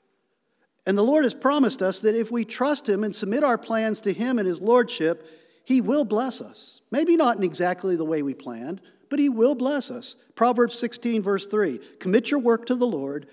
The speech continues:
and your plans will be established." Second question about your plans. Are your plans to build the kingdom of God, or are your plans about building your kingdom? I was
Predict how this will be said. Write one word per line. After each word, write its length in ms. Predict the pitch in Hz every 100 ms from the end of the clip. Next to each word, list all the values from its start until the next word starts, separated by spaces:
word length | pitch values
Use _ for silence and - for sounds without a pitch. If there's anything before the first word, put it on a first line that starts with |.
| -
and 180 | 214 202
your 120 | 208
plans 500 | 208 254 226 202 208
will 200 | 180 208
be 120 | 214
established." 720 | 220 - 240 233 120 - - _ - _ _ _ 359 _ _ _ _ - _ _ _ _ -
Second 460 | - 247 240 214
question 360 | - 151 - 143
about 240 | 135 143
your 100 | 131
plans. 680 | 131 151 139 120 101 107 - _ _ _ _ _ _ _
Are 100 | 165
your 160 | 202 277
plans 500 | - 240 233 233 220
to 100 | 180
build 240 | 180 214
the 60 | 175
kingdom 280 | - 190 160
of 120 | 151
God, 460 | 165 175 196 202 - _ _ _ _ _ _
or 160 | 185 190
are 100 | 190
your 140 | 185
plans 400 | 170 190 175 170
about 200 | 156 156
building 280 | 147 160 143
your 160 | 147 160
kingdom? 400 | 131 110 104 98 _ _ _ _ _ - - _ _ _ 370 370 392 403 403 403 392 392 381 _ _ _ _ _ _ _ -
I 120 | 156
was 320 | 147 143